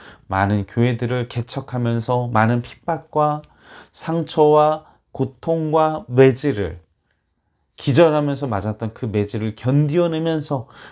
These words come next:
그 수많은 사람들의 거절과 그리고 그 사람들에게 받는 상처까지도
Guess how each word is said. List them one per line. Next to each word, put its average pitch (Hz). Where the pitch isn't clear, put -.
그 147
수많은 175
사람들의 156
거절과 165
그리고 135
그 147
사람들에게 151
받는 160
상처까지도 143